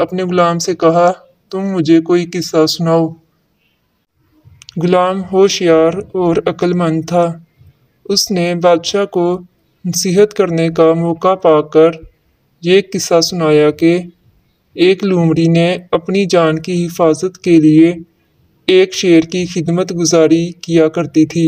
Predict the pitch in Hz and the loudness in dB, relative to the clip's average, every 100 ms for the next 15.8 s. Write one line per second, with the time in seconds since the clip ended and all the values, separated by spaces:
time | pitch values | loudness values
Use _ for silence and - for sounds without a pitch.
0 | 147 - _ _ _ _ _ _ - 196 | -2 -6 _ _ _ _ _ _ 2 2
1 | 208 190 170 160 165 175 185 - 185 180 | 2 0 0 2 4 2 0 -8 0 0
2 | 175 175 190 165 165 143 185 - 185 165 | 0 -4 -4 0 0 0 -4 -6 -2 0
3 | 156 156 156 175 170 175 _ _ _ _ | 2 2 0 -2 -2 -4 _ _ _ _
4 | 175 170 180 175 196 190 185 170 175 180 | -6 -2 2 2 0 -2 -4 0 0 -2
5 | - 175 180 175 180 175 175 170 - 156 | -2 2 2 0 -4 -6 -6 -10 -2 -2
6 | 151 170 160 139 - _ _ _ _ _ | 0 2 0 -2 -18 _ _ _ _ _
7 | _ _ _ - 185 175 175 170 185 196 | _ _ _ -14 -4 0 2 0 -2 -2
8 | 196 170 170 165 175 175 170 175 170 170 | -2 0 2 2 2 0 0 0 0 -2
9 | 156 190 196 - _ _ _ - 175 180 | -2 -4 -8 -10 _ _ _ 0 2 2
10 | 185 185 185 175 170 170 180 - 180 170 | 0 -2 -2 0 0 0 -2 -2 0 2
11 | 185 170 - 180 165 165 185 175 175 165 | 0 -4 -2 0 0 0 -4 0 2 2
12 | 165 190 185 156 165 160 160 180 180 160 | 0 -6 -8 -4 0 0 0 -2 -6 -2
13 | 165 165 165 165 147 156 165 175 175 _ | 2 2 2 -2 -4 -4 -6 -10 -12 _
14 | _ _ _ _ _ _ 170 170 175 170 | _ _ _ _ _ _ -2 0 0 0
15 | 185 180 - 175 170 160 165 185 | -4 -4 0 0 -2 -2 -2 -2